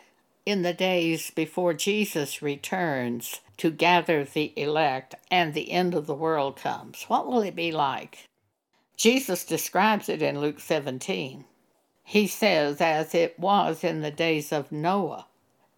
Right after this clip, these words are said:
so shall it also be in the days of the Son of Man,"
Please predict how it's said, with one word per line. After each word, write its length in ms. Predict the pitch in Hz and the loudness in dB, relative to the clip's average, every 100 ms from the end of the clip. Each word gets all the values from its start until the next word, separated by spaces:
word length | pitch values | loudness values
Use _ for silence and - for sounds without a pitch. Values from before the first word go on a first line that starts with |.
| _ | _
so 320 | - - 185 | -2 4 4
shall 320 | 170 - 175 151 | 4 4 4 4
it 240 | 147 - | 0 0
also 520 | - 208 262 - 147 123 | 4 4 4 0 -2 0
be 320 | 135 139 151 | 0 0 2
in 140 | 160 | 0
the 140 | 160 160 156 | -2 -8 -4
days 680 | 165 165 151 151 147 - - _ _ - | 0 2 2 0 -6 -10 -14 _ _ -2
of 180 | 151 | -2
the 100 | 165 | -2
Son 340 | 143 - 170 160 | -8 -2 -2 -2
of 160 | 147 | -6
Man," 500 | 156 165 156 - - | -4 -2 -2 -6 -14